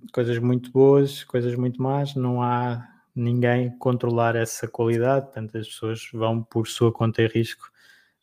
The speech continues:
ehm, para essas áreas. Ok?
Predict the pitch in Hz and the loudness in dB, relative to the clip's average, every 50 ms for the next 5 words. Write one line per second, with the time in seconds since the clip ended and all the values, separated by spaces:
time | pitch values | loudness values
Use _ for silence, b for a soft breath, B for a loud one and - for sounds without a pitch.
0 | _ _ - 123 113 113 110 110 110 107 107 113 110 110 107 107 - - 113 110 | _ _ -4 -2 -2 0 0 0 0 -2 0 2 2 2 2 2 0 -2 0 2
1 | 113 107 101 98 98 98 - - - _ _ _ _ _ _ _ _ _ _ _ | 2 2 2 0 -2 -4 -6 -10 -14 _ _ _ _ _ _ _ _ _ _ _
2 | _ _ _ _ _ _ _ - B B B B B B B B B B B B | _ _ _ _ _ _ _ -20 B B B B B B B B B B B B
3 | B B B B _ _ - - - - 135 131 135 143 139 - | B B B B _ _ -18 -8 2 6 6 6 6 6 2 -4